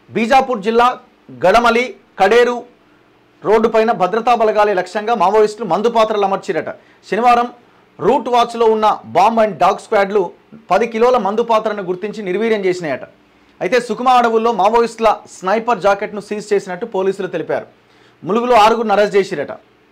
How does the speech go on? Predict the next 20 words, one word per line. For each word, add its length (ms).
మావోయిస్టుల 500
భారీ 340
కుట్రను 400
ములుగు 280
జిల్లా 280
పోలీసులు 460
భగ్నం 280
చేశారు. 380
వెంకటాపురం 840
మండలం 400
తడపల 400
గ్రామ 260
సమీపంలో 640
మందు 280
పాత్రలు 420
అమరుస్తున్న 560
ఆరుగురిని 420
గురువారం 400
అరెస్ట్ 260
చేశారు. 300